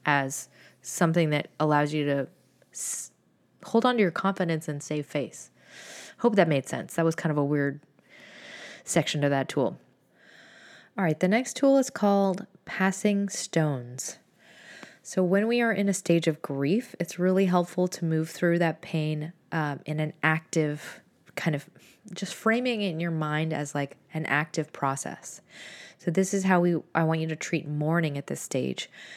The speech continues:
Do it deliberately and as much as you can in a very manageable increment. Like, we wanna perceive it as under our control. So what I mean by that is choose when you're gonna be in a safe,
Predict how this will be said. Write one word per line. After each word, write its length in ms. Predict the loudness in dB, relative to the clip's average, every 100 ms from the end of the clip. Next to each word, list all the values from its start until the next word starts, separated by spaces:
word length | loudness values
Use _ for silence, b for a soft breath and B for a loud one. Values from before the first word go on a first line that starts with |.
| B _ 0
Do 140 | 4
it 200 | 4 2
deliberately 840 | -2 0 2 2 2 2 0 -2 -8 _ B B B 2
and 420 | 4 6 4 0 -6 -20 _ _ _ _
as 180 | -10 0
much 260 | 2 2 2
as 120 | 4
you 120 | 4
can 520 | 2 2 2 2 -2 -12 -20 B B B B B -6
in 280 | 0 0 -2 -6
a 80 | -6
very 560 | -2 2 4 4 4 0
manageable 800 | -4 0 2 4 2 0 0 -2 -2
increment. 680 | -4 -2 -4 -4 -8 -10 -6
Like, 160 | -2
we 80 | 0
wanna 300 | 2 2 2
perceive 500 | -2 -8 -6 0 2
it 80 | 4
as 200 | 2 0
under 260 | -2 -4 -2
our 160 | -2 -4
control. 580 | -4 -10 -6 -4 -4 -8 _ B B B B B
So 240 | -6 0 0
what 280 | 2 2 2
I 60 |
mean 160 | 2 4
by 120 | 4
that 200 | 4 2
is 340 | 0 -2 -10 -18 b b b _ -10
choose 380 | 2 6 6 4
when 120 | 4
you're 80 | 4
gonna 180 | 4
be 80 | 4
in 80 | 4
a 60 | 2
safe, 460 | 4 4 4 -4